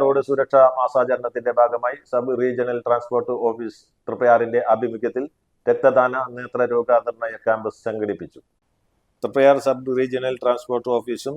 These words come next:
ഡ്രൈവിംഗ് സ്കൂൾ ഏകോപന സമിതിയും ഐ എം എ തൃശ്ശൂരും സൈമൺ കണ്ണാശുപത്രിയും കീഴ്പുള്ളിക്കര ചാരിറ്റബിൾ ട്രസ്റ്റും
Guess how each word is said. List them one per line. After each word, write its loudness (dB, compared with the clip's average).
ഡ്രൈവിംഗ് 0
സ്കൂൾ -4
ഏകോപന -2
സമിതിയും -4
ഐ 4
എം -6
എ -4
തൃശ്ശൂരും -6
സൈമൺ -2
കണ്ണാശുപത്രിയും -4
കീഴ്പുള്ളിക്കര -2
ചാരിറ്റബിൾ -2
ട്രസ്റ്റും -4